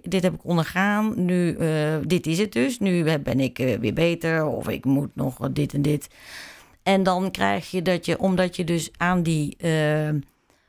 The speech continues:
getraumatiseerde plek, of dat nou een borstreconstructie is naar borstkanker of een, eh, gezichtreconstructie naar een tumor in de kaak of in de mondbodem,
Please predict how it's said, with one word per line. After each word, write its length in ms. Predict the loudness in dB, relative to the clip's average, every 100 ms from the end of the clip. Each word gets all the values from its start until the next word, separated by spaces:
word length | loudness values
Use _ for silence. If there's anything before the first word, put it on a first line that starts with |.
| _
getraumatiseerde 920 | -6 2 2 2 -2 -2 0 0 0
plek, 380 | 0 -2 -2 -10
of 120 | -6 -2
dat 160 | 0
nou 280 | 2 2 2
een 100 | 0
borstreconstructie 800 | 0 0 -2 -4 -6 -8 -6 -4
is 60 |
naar 140 | 0 2
borstkanker 720 | 0 0 -2 -2 0 0 0
of 360 | -2 -2 -2 -4
een, 320 | 0 4 4
eh, 460 | 2 0 0 0 -2
gezichtreconstructie 1120 | -2 0 0 0 -2 -2 -6 -2 -2 0 2
naar 280 | 2 2 0
een 100 | 0
tumor 480 | 2 4 4 2 0
in 140 | -2
de 60 | -2
kaak 440 | 0 0 -2 -8
of 100 | -6
in 80 | -2
de 60 | 0
mondbodem, 680 | 0 2 2 2 0 0